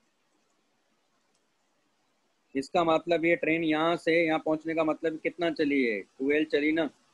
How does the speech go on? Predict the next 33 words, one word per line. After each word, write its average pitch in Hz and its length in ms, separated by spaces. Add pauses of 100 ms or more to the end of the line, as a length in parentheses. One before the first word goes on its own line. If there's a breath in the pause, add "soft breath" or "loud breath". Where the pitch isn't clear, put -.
(800)
तो 139 60
यानी 156 320
टू 175 600
वी 175 420 (100)
into 156 440 (200)
टी 156 520 (220)
one 135 280 (480)
equal 160 420
to 175 160
टू 139 160
एल, 113 160 (440)
तो 156 80
टू 165 280
वी 175 300
into 143 280
यानी 151 220
three 160 460 (540)
equal 156 360
to 175 180
टू 143 120
एल, 127 220
equation 151 320
number 160 340 (560)
one। 117 260 (1080)
यानी 160 200
एल 170 300
भी 180 100
अननोन 180 380
है, 180 80
वी 160 180
भी 160 180
अननोन 175 360
है। 165 220